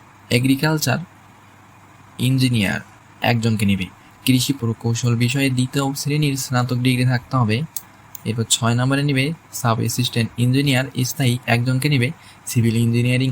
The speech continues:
ও ডিপ্লোমা সহ সংশ্লিষ্ট কাজে তিন বছরের কর্ম অভিজ্ঞতা থাকতে হবে। তারপর চার নম্বরে, সাত নম্বরে নিবে সাব অ্যাসিস্ট্যান্ট ইঞ্জিনিয়ার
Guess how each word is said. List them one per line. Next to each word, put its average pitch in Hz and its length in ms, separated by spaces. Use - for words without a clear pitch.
ও 117 120
ডিপ্লোমা 117 440
সহ 117 200
সংশ্লিষ্ট 110 460
কাজে 117 280
তিন 117 200
বছরের 135 360
কর্ম 131 220
অভিজ্ঞতা 135 360
থাকতে 131 280
হবে। 101 220
তারপর 110 220
চার 113 240
নম্বরে, 127 280
সাত - 280
নম্বরে 143 280
নিবে 151 220
সাব 107 280
অ্যাসিস্ট্যান্ট 127 540
ইঞ্জিনিয়ার 139 480